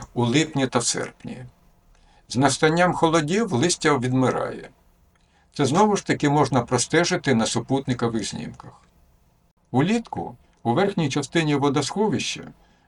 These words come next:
водяний горіх утворює суцільні килими,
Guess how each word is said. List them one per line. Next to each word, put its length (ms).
водяний 400
горіх 380
утворює 540
суцільні 640
килими, 640